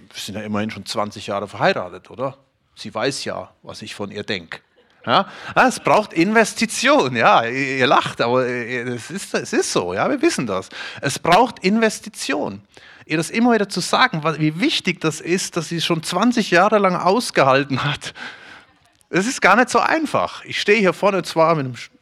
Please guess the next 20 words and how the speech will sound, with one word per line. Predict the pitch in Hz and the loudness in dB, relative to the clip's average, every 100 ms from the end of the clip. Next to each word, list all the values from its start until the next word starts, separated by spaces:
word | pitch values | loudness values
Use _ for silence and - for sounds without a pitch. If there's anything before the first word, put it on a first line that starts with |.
| 185 151 | -20 -18
schicken | - 196 - 233 | -10 -10 -8 -6
Jacke | - - | -4 -2
und | 190 | 0
alles, | 156 190 170 156 | 0 0 -2 -6
es | 139 | -8
sieht | 175 | -6
alles | 143 175 - | -4 -4 -6
perfekt | - 135 220 - - | -6 -2 -2 -4 -2
aus, | 175 131 - | 0 0 0
ja, | 113 151 | 0 2
aber, | 151 135 135 131 - - - - - - | 0 2 0 -2 -10 -20 -20 -20 -20 -18
äh, | - 135 87 64 - | -6 -4 -4 -6 -10
Sarah | - 131 165 | 0 2 2
kennt | 170 165 180 | 0 -2 -2
alles, | 180 180 - | 0 0 0
alle | 113 120 - 156 | -2 -2 -2 0
meine | 135 123 120 | 4 2 2
Seiten, | - 98 101 90 95 | 4 4 4 -2 2
ja. | 143 202 - _ _ - - - | 2 2 -6 _ _ -20 -20 -2
Genau. | 240 220 117 | 2 4 2